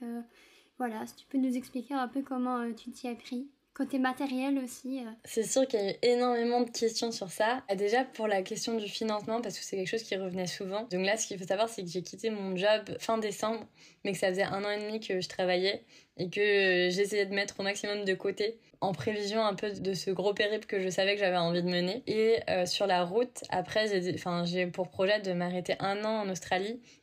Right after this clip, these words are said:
Speaker 2: et de faire un permis vacances-travail, donc qui me permettra justement de travailler sur place en Australie pendant un an. Donc là, je compte déjà, euh, aussi regagner un peu d'argent au milieu, du coup, de, du périple.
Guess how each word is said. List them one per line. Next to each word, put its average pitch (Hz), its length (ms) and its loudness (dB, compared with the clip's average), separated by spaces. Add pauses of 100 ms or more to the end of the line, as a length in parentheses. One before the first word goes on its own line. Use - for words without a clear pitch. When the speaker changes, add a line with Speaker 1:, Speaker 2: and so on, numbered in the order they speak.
Speaker 2:
et 190 80 -2
de 185 120 0
faire 202 220 0
un 190 100 2
permis 196 280 0
vacances-travail, 190 760 0 (100)
donc 185 140 -2
qui 185 120 -6
me 175 60 -2
permettra 175 460 2
justement 190 340 -4
de 190 140 -2
travailler 190 500 2
sur 185 200 -2
place 196 260 -2
en 180 80 -2
Australie 185 360 -2
pendant 170 260 0
un 151 200 0
an. 190 160 -4 (460)
Donc 175 100 0
là, 190 60 4
je 185 80 -6
compte 190 260 -4 (140)
déjà, 185 540 4
euh, 185 100 -2
aussi 185 200 -2
regagner 196 380 0
un 190 120 0
peu 190 120 -4
d'argent 190 500 2
au 180 340 0
milieu, 196 360 -2
du 185 160 -8
coup, 190 140 -8
de, 170 600 -4
du 175 200 -4
périple. 185 380 0